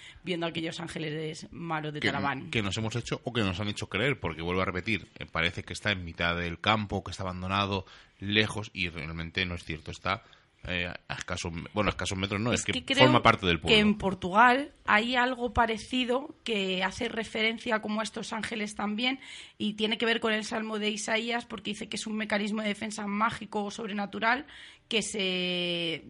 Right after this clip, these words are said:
Speaker 1: que se han visto en actos rituales y objetos en contra del demonio.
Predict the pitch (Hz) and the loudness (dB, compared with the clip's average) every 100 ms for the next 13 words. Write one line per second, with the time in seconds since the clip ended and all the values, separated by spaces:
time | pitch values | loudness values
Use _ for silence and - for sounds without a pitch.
0 | - 185 - 196 196 208 214 220 196 202 | -6 -4 0 0 2 -2 -2 -2 -2 -4
1 | 220 202 - 196 208 214 185 175 - 208 | -6 -6 -6 -4 -2 -4 -6 -6 -8 -10
2 | 226 247 - - - - 180 185 196 156 | -10 -12 -16 -20 -20 -10 -6 -4 -4 -4
3 | 143 143 147 139 | -4 -6 -6 -8